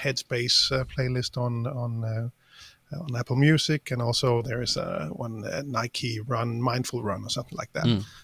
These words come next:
Speaker 1: Um, that th-, both of those are without any, any spoken word or, or singing. Um, so that really just, that, that works really well for me.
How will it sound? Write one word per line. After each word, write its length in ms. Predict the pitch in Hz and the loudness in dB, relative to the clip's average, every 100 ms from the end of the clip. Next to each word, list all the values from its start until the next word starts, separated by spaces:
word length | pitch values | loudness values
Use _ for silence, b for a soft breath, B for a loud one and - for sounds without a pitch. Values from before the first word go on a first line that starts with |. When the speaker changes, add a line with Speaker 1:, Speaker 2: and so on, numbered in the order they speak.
| B - | B -12
Speaker 1:
Um, 400 | - - - 123 | -12 -10 -6 0
that 240 | 120 123 _ | 0 0 _
th-, 160 | 151 139 - | -4 0 6
both 240 | 156 - | 6 6
of 60 | 131 | 4
those 240 | 127 - | 4 4
are 200 | 120 113 | -2 -2
without 480 | 110 - 127 131 135 | -4 0 2 2 0
any, 360 | 127 131 123 | 2 4 4
any 260 | 123 131 127 | 2 2 0
spoken 380 | 117 123 - 123 | 0 -4 -4 -4
word 260 | 123 131 127 | -2 -2 -2
or, 220 | 120 117 | -2 -4
or 180 | - 139 | -6 -6
singing. 480 | - 151 160 165 160 - | 0 4 4 4 2 -2
Um, 240 | 127 123 | -4 -4
so 120 | 120 139 | -6 -4
that 160 | 120 - | -4 -4
really 220 | 113 113 | -6 -6
just, 220 | - - - - | -6 -8 -8 -14
that, 100 | - | -6
that 180 | 135 131 | -4 -2
works 280 | 131 117 - | -2 -2 -4
really 160 | 123 - | -8 -12
well 120 | - | -12
for 160 | - | -12
me. 80 | - | -12